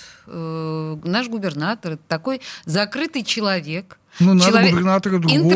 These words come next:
Speaker 2: значит,
Speaker 1: интроверт.
Speaker 2: взять другого губернатора, более открытого, который, то есть, э, если человек взю-, пришёл на должность, э, в такой замечательный город, э,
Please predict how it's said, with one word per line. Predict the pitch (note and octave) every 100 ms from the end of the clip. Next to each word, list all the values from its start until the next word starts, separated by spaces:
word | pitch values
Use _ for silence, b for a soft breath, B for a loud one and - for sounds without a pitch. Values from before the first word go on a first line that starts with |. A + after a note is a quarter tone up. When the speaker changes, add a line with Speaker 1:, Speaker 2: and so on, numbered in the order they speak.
| G#3
Speaker 2:
значит, | G3+ F#3+ G3+
Speaker 1:
интроверт. | D#3+ D3+
Speaker 2:
взять | G3 G#3+
другого | D#3+ D3+ E3 G#3+ G3 D3+ C#3+ C#3
губернатора, | C#3 C#3+ D#3 F3+ F3+ D#3+
более | D3+ F3+ G#3
открытого, | C#3 C3 D3+ D#3+ E3+ D#3 D3
который, | C#3+ C#3 D3 C3+ A#2+ B B D4 -
то | -
есть, | D3 B2+ - -
э, | C#3 C3+
если | E3 D3+ E3
человек | D#3 F3+ E3+ D3
взю-, | D3 C#3+ C#3 B2+ D#3+ C3+
пришёл | - D#3 - E3
на | D3+ D3 D3+ D3
должность, | C#3 C#3+ E3+ D3+ C#3 -
э, | D3 C3+ C3 B B B
в | C3+
такой | - D#3+ F3
замечательный | C#3+ D#3 E3+ D#3+ D3
город, | C#3 E3 G#3+ G3+ C3+
э, | C#3+ C#3 C3+ C3+